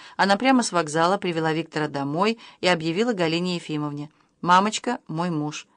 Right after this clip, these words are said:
Виктор". Галина Ефимовна оторопела. "Ну, Таня, что хочет, то и делает". Он не был особенно хорош с собой, этот муж.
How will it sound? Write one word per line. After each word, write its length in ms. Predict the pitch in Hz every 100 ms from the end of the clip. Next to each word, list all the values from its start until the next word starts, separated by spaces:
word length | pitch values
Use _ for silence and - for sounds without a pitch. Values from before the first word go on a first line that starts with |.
| -
Виктор". 480 | 185 202 - 175 180 _ _ _ _ _ _ _ _ -
Галина 320 | 160 147 147
Ефимовна 540 | 143 - 220 240 233 -
оторопела. 760 | 180 180 196 190 160 151 151 - _ _ _ -
"Ну, 220 | 160 247
Таня, 440 | - 185 165 151 147 - _
что 240 | - - 208
хочет, 400 | 269 285 165 -
то 80 |
и 120 | 208 196
делает". 520 | 156 143 135 131 _ _ _ _ _ _ _ _ -
Он 140 | 330 330
не 100 | 208
был 140 | 175
особенно 440 | 175 - 175 170 165
хорош 380 | 190 180 165 -
с 60 |
собой, 400 | - 151 143 160
этот 320 | - 185 208
муж. 380 | 214 214 214 -